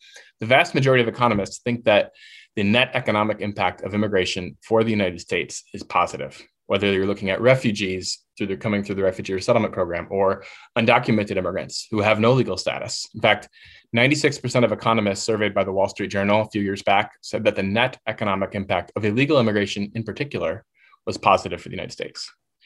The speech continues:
Looking at refugees, you know, just the fiscal impact.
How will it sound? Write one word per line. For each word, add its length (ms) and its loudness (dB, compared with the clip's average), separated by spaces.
Looking 180 2
at 80 6
refugees, 680 2
you 60 -4
know, 80 0
just 140 -2
the 80 0
fiscal 320 2
impact. 440 0